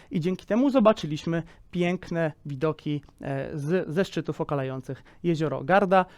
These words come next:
I tu w tym przykładzie technologia nam bardzo pomogła, nie zastąpiła nas, pomogła nam osiągnąć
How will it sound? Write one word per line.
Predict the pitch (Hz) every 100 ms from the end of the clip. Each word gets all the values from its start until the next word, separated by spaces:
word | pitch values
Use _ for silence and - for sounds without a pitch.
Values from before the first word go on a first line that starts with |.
| - -
I | 196
tu | - 359
w | 320
tym | - 247
przykładzie | - - 190 175
technologia | 175 269 247 175 147 143 147 143 _ _ _ _ _ _ -
nam | 180 180 190 202
bardzo | - 151 175 156 175
pomogła, | 143 135 165 220 349 330 _ -
nie | 190
zastąpiła | 196 196 196 175 202 196
nas, | 208 277 - - - _ _
pomogła | - 165 214 202 185
nam | 175 -
osiągnąć | 190 240 240 202 196